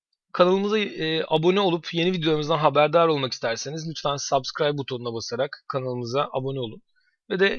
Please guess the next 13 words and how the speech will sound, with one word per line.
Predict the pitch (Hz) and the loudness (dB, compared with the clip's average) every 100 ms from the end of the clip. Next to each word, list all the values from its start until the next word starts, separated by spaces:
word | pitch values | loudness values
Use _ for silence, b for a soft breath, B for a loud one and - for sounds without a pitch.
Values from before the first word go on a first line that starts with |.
| - | -2
w | 202 190 185 185 | 0 0 0 0
w | 185 175 180 | 0 0 0
w | 180 170 147 | -2 -2 -4
nokta | 131 - 147 | -6 -4 -2
yakın | 147 160 | -2 -2
kampüs | 165 143 131 - | -2 -2 -2 -8
nokta | 135 135 131 | -8 -6 -2
com | 151 147 | -2 -4
sitesini | - 131 127 | -10 -8 -4
ziyaret | 135 135 | -2 -2
ederseniz | 127 110 - 113 110 | -2 -6 -8 -12 -8
de, | 185 - _ _ _ - 143 | -8 -10 _ _ _ -8 -2
e, | 139 143 143 | 0 -2 -4